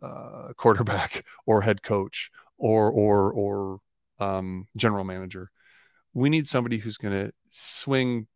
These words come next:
better than two hundred. Um, and that's, that's unfortunate, but, uh, Jared Goff, eh, this coaching staff, this leadership doesn't actually know what they're doing. So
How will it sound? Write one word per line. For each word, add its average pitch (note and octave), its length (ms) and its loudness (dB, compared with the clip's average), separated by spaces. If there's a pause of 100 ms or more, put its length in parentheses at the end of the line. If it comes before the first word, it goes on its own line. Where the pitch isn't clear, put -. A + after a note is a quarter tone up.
(120)
better A2+ 320 4
than G2+ 320 -4 (800)
two A#2+ 160 -2
hundred. G2 420 -2 (500)
Um, G2 480 6
and A#2+ 200 6
that's, - 400 -2 (280)
that's - 160 2
unfortunate, B2+ 600 4 (180)
but, A2 220 2
uh, G#2+ 220 4
Jared G#2+ 400 0
Goff, G#2+ 640 2 (840)
eh, F3 440 -6
this - 560 0
coaching B2 320 4
staff, G#2 420 6
this - 200 -4
leadership G#2 420 0
doesn't G#2+ 280 2
actually G2 320 -2
know G2 140 -2
what F#2+ 140 -2
they're F#2+ 120 -4
doing. F2+ 340 -6
So F2+ 320 -2